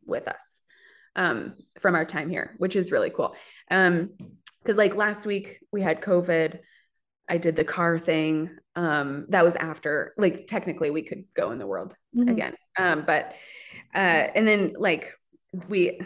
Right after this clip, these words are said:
Speaker 1: the day ended and, um, Chase's boss, like, sent us over some pizzas for
Speaker 2: Mm.
Speaker 1: dinner and, um,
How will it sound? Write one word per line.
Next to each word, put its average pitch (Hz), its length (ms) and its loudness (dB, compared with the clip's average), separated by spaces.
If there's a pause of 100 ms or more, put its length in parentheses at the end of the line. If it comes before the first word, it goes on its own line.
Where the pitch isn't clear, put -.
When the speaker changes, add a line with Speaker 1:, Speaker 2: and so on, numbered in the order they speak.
(160)
Speaker 1:
the 190 220 0
day 196 300 2
ended 170 520 -2
and, 160 280 -8
um, 143 480 -10 (140)
Chase's 175 400 2
boss, 160 460 -2
like, 160 280 -4 (480)
sent 190 300 2
us 175 160 -2
over 156 260 2
some 151 220 -8
pizzas 196 800 2 (100)
for 220 280 0
Speaker 2:
Mm. 185 40 0
Speaker 1:
dinner 170 340 0 (280)
and, 165 640 0 (640)
um, - 560 -2